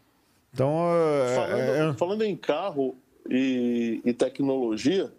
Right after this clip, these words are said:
Speaker 2: é, queria puxar o gancho pra nossa próxima notícia.
Speaker 1: Hum, diga.
Speaker 2: Né? E,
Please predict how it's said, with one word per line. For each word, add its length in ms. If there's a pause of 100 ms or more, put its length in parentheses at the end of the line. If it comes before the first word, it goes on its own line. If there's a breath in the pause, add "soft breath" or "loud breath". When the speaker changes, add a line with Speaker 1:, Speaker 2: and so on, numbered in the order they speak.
(1040 soft breath)
Speaker 2:
é, 420
queria 260
puxar 360
o 340
gancho 340
pra 160
nossa 320
próxima 400
notícia. 560 (880)
Speaker 1:
Hum, 720 (680 soft breath)
diga. 400
Speaker 2:
Né? 60 (800 soft breath)
E, 280